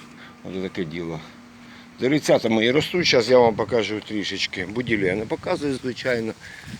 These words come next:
Деревцята. Ось таке. Це з дерева висадилося.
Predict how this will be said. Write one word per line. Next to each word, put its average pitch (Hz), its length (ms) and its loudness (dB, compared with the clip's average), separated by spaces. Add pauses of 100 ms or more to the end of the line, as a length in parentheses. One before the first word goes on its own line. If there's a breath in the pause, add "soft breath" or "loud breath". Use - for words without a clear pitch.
(120)
Деревцята. 139 840 2 (1700 loud breath)
Ось 101 100 -10
таке. 107 480 -2 (920 loud breath)
Це 117 80 -12
з 101 40 -16
дерева 107 280 0
висадилося. 123 960 -2